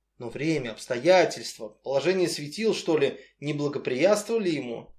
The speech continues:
Может быть, у него не было гения-покровителя, который провел бы его сквозь все препятствия. Толпа приверженцев не устремилась ему на помощь и не спасла его в решительную минуту.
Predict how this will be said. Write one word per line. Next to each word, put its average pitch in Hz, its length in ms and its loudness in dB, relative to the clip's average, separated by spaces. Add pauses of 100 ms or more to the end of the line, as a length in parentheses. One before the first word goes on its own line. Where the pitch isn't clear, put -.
(140)
Может 135 240 -6
быть, 151 180 -4
у 156 40 -6
него 160 600 0
не 233 160 0
было 165 220 6
гения-покровителя, 139 1160 2
который 151 520 -2
провел 151 460 4
бы 147 100 2
его 151 220 4
сквозь 151 360 -6
все 156 180 -4
препятствия. 143 920 0 (340)
Толпа 139 340 4
приверженцев 160 1000 0 (180)
не 147 100 -8
устремилась 175 680 -2
ему 135 180 -4
на 123 120 -2
помощь 160 520 -2 (200)
и 135 80 -14
не 139 100 -8
спасла 147 420 0
его 180 180 4
в - 60 -6
решительную 113 580 -8
минуту. 107 480 -8